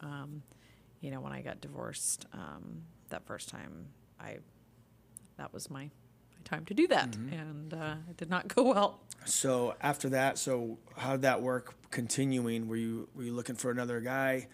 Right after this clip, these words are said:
Speaker 2: to fill the void, or were you like, "I'm gonna be single"?
Speaker 1: Um, well, I overlapped that relationship, um, because one, I knew, I knew that marriage was over. Um, there was a lot of heartbreak. He had, um,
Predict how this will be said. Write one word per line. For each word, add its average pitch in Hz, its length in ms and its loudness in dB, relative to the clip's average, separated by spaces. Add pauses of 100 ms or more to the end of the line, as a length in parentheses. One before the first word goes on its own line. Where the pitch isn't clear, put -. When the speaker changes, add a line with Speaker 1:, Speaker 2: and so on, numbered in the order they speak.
(340)
Speaker 2:
to 120 80 -6
fill 131 220 0
the 120 100 -2
void, 143 520 6
or 123 320 2
were 120 80 -2
you 120 120 -2
like, 120 160 -2
"I'm 123 80 -2
gonna 120 120 -2
be 113 120 -2
single"? 110 420 -2 (640)
Speaker 1:
Um, 196 480 6
well, 208 240 6
I 175 380 6 (260)
overlapped 180 720 2
that 180 220 4
relationship, 160 880 -2 (200)
um, 160 640 -6 (100)
because 151 920 -4 (240)
one, 156 440 0
I 156 140 -6
knew, 151 520 -4 (880)
I 170 120 6
knew 165 180 0
that 151 180 2
marriage 147 260 -4
was 147 180 -6
over. 147 600 -4
Um, 147 240 -8
there 151 80 -4
was 147 80 -8
a 151 60 -8
lot 147 120 -8
of 147 60 -8
heartbreak. 143 460 -10
He 147 140 -8
had, 139 280 -8 (240)
um, 139 420 -10